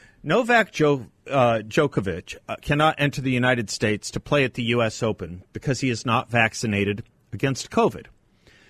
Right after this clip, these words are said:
He is the former number one tennis player in the world, today ranked number six. The vaccine would only affect him and constitute irrelevance in spreading covid to others.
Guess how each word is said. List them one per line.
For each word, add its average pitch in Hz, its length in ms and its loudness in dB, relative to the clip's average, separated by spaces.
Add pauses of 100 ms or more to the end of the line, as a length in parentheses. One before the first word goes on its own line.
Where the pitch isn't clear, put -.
(340)
He 160 120 0
is 143 140 4
the 147 120 0
former 220 340 2
number 160 280 2
one 139 280 2
tennis 131 340 0
player 117 300 2
in 113 80 2
the 101 80 0
world, - 400 -8 (160)
today 139 440 2
ranked 127 520 -2
number 104 300 0
six. - 520 -6 (800)
The 143 140 0
vaccine 196 800 2
would 135 160 2
only 156 280 2
affect - 460 -2 (100)
him 208 300 -2 (600)
and 131 180 -2
constitute 147 760 -2
irrelevance 127 880 0
in 123 160 -2
spreading 113 400 -2
covid 98 400 -2
to - 120 -2
others. - 520 -2